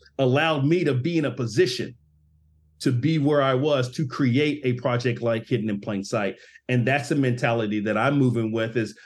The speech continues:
I may never see it. I may not be here for some of the main things that I'm pushing for, but as long as I'm a catalyst to something that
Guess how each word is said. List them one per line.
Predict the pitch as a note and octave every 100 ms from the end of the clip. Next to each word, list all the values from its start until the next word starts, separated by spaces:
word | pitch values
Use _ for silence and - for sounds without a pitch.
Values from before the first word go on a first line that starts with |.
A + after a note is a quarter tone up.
| - -
I | D3
may | D#3 C#3
never | A#2+ B2+ A2+
see | G#2 - C3+ A2
it. | G#2
I | B2
may | C#3 C3+
not | C3+ G#2+
be | G#2 D#3
here | C3 B2+
for | A2+ B2
some | A#2+ C#3 B2
of |
the | A2+
main | A2 B2+ C3+ B2
things | B2+ B2 A#2+
that | A#2
I'm | G#2
pushing | G2+ B2+ A2+ G#2+
for, | - D3 B2+ A#2 - -
but | A2+ D3+ C3+ -
as | A#2+ A#2+
long | C3 D3 D3
as | C#3
I'm | C3 B2+ A#2+
a | A2
catalyst | G#2 - D#3+ D#3+ C#3+ C#3 C3 -
to | F#3
something | C#3+ - D3+ B2+ B2 G#2+ G2+ - -
that | A#2+ A#2+ A2+